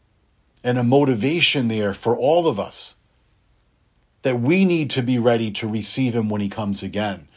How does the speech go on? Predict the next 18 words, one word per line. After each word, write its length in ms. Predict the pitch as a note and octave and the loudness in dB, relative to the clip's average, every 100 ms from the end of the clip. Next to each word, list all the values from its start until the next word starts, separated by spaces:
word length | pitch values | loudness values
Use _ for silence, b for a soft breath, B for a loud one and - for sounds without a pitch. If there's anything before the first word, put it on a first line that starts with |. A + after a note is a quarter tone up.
| b b | b b
We 280 | A#2 F3 G3 | -4 0 2
need 340 | F3 D#3 B2 | 2 0 0
to 120 | - | -2
be 320 | G#2+ A2 F#2+ B B | -2 0 -2 B B
watchful 760 | G#2 C#3+ D3+ - - G#2 E2+ B B - | 2 2 2 -2 -2 -4 -4 B B -8
and 280 | G#2 G2+ | -4 -2
ready 460 | G#2 C#3+ B2+ F2 - b b - | 0 0 -2 -6 -12 b b -10
and 200 | G#2+ G2 | -8 -6
prepared. 720 | - G2+ - C3 F#2 C#2+ - _ _ _ _ _ _ _ _ _ _ _ _ _ _ _ _ - | -6 -6 -2 0 0 -6 -20 _ _ _ _ _ _ _ _ _ _ _ _ _ _ _ _ -10
And 100 | A#2 | 0
so 200 | F3 E3+ | 2 6
it 60 | |
is 220 | F3+ D3 | 4 4
the 80 | G#2+ | 0
collect, 720 | A2 - C#3+ A#2+ E2 _ - _ _ _ _ _ _ _ - | -4 0 0 0 -4 _ -16 _ _ _ _ _ _ _ -6
or 160 | G#2 | -4
opening 460 | - C#3+ D3 B2+ G#2+ | 0 0 0 0 -2
prayer, 480 | G2 G2 F2 D2 | -4 -6 -6 -10